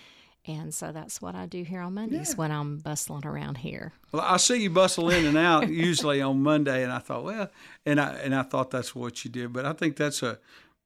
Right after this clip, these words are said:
Speaker 2: that's a great, obviously an incredible thing, and we believe in the, the power of prayer and what
Speaker 1: Yes.
Speaker 2: God does. And so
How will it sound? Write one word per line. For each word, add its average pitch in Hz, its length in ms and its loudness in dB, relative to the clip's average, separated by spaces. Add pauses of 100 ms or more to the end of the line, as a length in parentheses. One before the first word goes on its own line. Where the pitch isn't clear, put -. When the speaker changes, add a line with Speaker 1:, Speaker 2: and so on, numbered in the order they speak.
(100)
Speaker 2:
that's 151 360 2
a 131 40 -2
great, 135 440 2 (340)
obviously 127 480 -2
an 113 80 -6
incredible 117 580 -6
thing, 110 320 -10
and 110 140 -8
we 113 100 -10
believe 120 360 -8
in 110 220 -8 (200)
the, 113 160 -14 (140)
the 98 80 -20
power 117 540 -6
of 98 120 -20
prayer 104 320 -10 (400)
and 123 80 -8
what 117 180 -6
Speaker 1:
Yes. 123 60 -12 (100)
Speaker 2:
God 113 120 -8
does. 123 300 -6
And 113 160 -8 (1120)
so 170 320 2